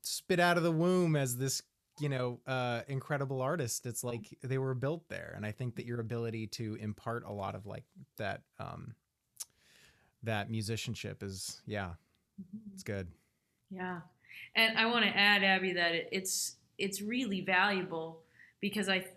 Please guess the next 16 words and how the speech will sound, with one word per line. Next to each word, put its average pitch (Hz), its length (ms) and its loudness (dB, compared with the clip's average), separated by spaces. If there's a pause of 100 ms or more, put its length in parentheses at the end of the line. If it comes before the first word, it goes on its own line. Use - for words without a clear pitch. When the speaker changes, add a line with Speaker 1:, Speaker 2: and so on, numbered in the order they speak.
(200)
Speaker 2:
that 196 200 2
you're 190 260 4
doing 226 480 2
this 175 460 -2 (220)
in 226 220 0
the 202 80 2
department, 196 560 0 (220)
because 208 260 -2
I 196 120 2
think 208 340 -2
that 202 260 -4
you're 190 420 0 (300)
helping 214 340 0
all 185 240 0
of 185 120 -2
us, 165 400 -8